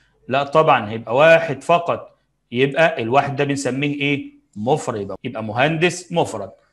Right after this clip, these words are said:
فهود، فهود، فهود كثيرة. إذن جمع.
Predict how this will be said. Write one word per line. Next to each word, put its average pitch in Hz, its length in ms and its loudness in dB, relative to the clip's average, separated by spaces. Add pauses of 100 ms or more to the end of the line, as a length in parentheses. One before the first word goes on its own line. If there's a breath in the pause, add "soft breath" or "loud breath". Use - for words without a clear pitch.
(140)
فهود، 160 760 4 (360)
فهود، 143 720 0 (420)
فهود 110 460 -4
كثيرة. 143 680 2 (340 loud breath)
إذن 170 440 2 (460)
جمع. 107 600 -2